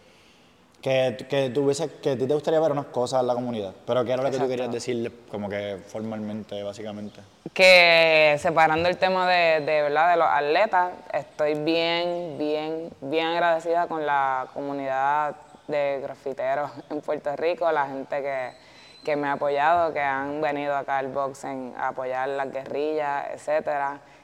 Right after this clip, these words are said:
Speaker 2: que es mucha gente la que, la que me muestra su apoyo diario y, y me ha ayudado, ya sea monetariamente o, o pendiente de las competencias o con un
Speaker 1: Ujú.
Speaker 2: mensaje, han estado ahí siempre.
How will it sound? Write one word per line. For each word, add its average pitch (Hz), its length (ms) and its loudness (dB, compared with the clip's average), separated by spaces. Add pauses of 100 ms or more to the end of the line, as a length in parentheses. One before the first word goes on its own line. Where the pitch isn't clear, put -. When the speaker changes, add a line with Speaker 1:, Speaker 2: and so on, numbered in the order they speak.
(120)
Speaker 2:
que 131 460 -4
es 147 40 -4
mucha 156 400 -4
gente 165 320 -2
la 151 140 0
que, 135 400 -4
la 139 100 -4
que 139 140 -4
me 131 120 -6
muestra 135 420 -8
su 143 220 -6
apoyo 139 420 -4
diario 156 520 -2
y, 131 380 -6
y 135 100 -8
me 135 120 -8
ha 131 40 -6
ayudado, 139 840 -2 (360)
ya 131 180 -4
sea 139 420 2
monetariamente 135 1040 -6
o, 123 300 -6 (160)
o 143 100 -4
pendiente 135 520 -6
de 147 100 -2
las 143 100 -6
competencias 139 800 -8
o 127 100 -6
con 127 120 -8
un 123 80 -6
Speaker 1:
Ujú. 131 80 -8
Speaker 2:
mensaje, 143 520 -4
han 135 200 -6
estado 143 280 -8
ahí 139 240 -4
siempre. 156 520 -6